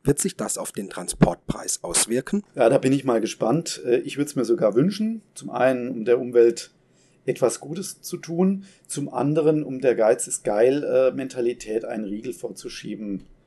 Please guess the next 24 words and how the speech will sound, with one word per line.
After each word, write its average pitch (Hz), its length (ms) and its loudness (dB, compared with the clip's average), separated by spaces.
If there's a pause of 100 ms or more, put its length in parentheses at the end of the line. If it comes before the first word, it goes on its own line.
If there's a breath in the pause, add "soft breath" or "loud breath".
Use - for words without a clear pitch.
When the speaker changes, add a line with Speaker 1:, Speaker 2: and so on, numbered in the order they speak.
(280 soft breath)
Speaker 2:
Meiner 127 320 4
Meinung 139 380 2
nach 127 260 0
ist - 220 -14
es 123 160 -8
problematisch, 113 1120 -4
dass - 260 2
heute 131 280 4
viele 156 520 -6 (480)
große 135 460 2
Logistikkonzerne, 123 1400 -4
die 127 100 -14
ihre 107 480 2 (580)
Ladungen, 135 880 0
äh, 120 120 -6
tagtäglich 120 1120 0
verschicken 170 800 -6
auf - 120 -16
der - 100 -12
Straße, 143 680 2
dass - 460 -2
hierfür 151 360 -4
nicht 151 200 -6
mal 143 320 0